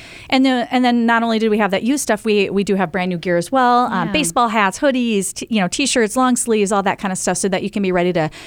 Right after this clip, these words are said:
Speaker 1: cheer on those Warrior, um, athletes this fall and, and into the s-, into the winter months. Um, we've got a new load that's coming in, and, and that will be in the store hopefully, um, by Monday. And, uh,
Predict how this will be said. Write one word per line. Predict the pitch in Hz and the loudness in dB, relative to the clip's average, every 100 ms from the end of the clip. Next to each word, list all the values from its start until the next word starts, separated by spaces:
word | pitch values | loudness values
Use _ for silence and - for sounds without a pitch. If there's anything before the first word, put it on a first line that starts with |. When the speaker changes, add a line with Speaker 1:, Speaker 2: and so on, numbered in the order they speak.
| - | -8
Speaker 1:
cheer | - 247 214 | -2 2 2
on | 208 | 2
those | 196 180 | 0 0
Warrior, | 196 196 190 190 180 | 0 2 2 2 0
um, | 175 175 | 0 0
athletes | 196 190 196 190 - | 0 -2 -4 -8 -8
this | 175 - | -8 -6
fall | - 202 202 196 | -2 2 2 2
and, | 180 165 | -2 -4
and | - 185 | -4 -2
into | 175 175 | -2 -2
the | |
s-, | 165 - | -4 -4
into | - 180 | -4 -2
the | 170 | 0
winter | 190 202 | 0 2
months. | 202 196 - - - - - | 2 0 -2 -10 -20 -20 -4
Um, | 196 196 | -2 2
we've | 190 | 0
got | 190 | 2
a | 170 | 2
new | 208 269 | 2 2
load | 247 247 233 | 2 2 2
that's | 214 - | -2 -2
coming | - 233 233 | -4 -2 0
in, | 208 233 226 | 2 2 2
and, | 185 180 | 2 0
and | 185 | 0
that | 190 | 0
will | 190 | 0
be | 196 | 0
in | 190 | 0
the | 180 | -2
store | - 185 | -2 0
hopefully, | 185 262 - 226 208 - | 0 -2 -2 -2 0 0
um, | 175 | -2
by | 165 165 | -2 0
Monday. | 196 214 208 202 196 - | 0 2 2 2 0 -2
And, | 165 160 175 | -2 -2 -2
uh, | 117 | -2